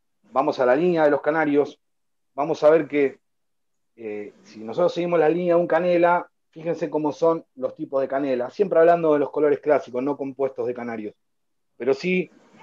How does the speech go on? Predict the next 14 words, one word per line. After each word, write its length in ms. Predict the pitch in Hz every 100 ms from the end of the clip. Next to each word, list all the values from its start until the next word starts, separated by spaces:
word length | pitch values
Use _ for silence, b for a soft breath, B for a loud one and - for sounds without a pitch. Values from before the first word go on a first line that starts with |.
| b
si 120 | -
nosotros 360 | 123 120 160 160
podemos 320 | 143 160 156
lograr 480 | 151 156 147 127 104
que 320 | - 107 104 -
en 140 | 113
un 120 | 165
Pelseni 600 | 160 151 170 151 117 98 _ _ _ _ _ _ _ _
nosotros 340 | - 151 147 _ _
queremos 520 | 131 147 170 143 - b b b b b _
sumarle 640 | _ - 139 165 160 120 110
la 100 | 107
mutación 560 | 113 113 113 151 151
jaspe, 560 | 147 - 127 - 110 107